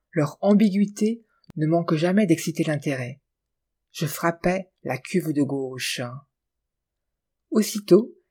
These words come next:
quelque chose d'imprévu passa, nageant par contraction, comme un gobelet opalin de Venise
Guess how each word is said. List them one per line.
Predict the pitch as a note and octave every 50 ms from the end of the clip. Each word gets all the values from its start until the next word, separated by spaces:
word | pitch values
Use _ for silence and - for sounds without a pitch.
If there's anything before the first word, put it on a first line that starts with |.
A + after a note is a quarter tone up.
| _ _
quelque | - F3 D#3+ - G3
chose | F3+ G3+ F#3+ D#3
d'imprévu | E3 G3 G3+ - - F#3 E3+ G3+ F#3
passa, | F#3 E3 D3+ - - - C3 C3+ D3 - _ _ _ _ _ -
nageant | E3 E3+ G3+ A3+ A3 G3 A#3 A3+ G#3
par | F3+ D3+ -
contraction, | - F#3+ F#3 - F3+ D#3+ - - - - - E3+ F3+ - _ _ _ _ _ _ _ _ _
comme | - G#3+ G3+ F#3+
un | D#3+
gobelet | D3+ C#3 F3 F3+ F3 F#3+ F3+ F3 - -
opalin | F3 F#3 F3+ G#3 G3+ G3+ G3
de | F#3 E3 D#3
Venise | D3 D#3 D3+ D3+ D#3 E3 F3 E3 D#3+ E3+ F3+ F3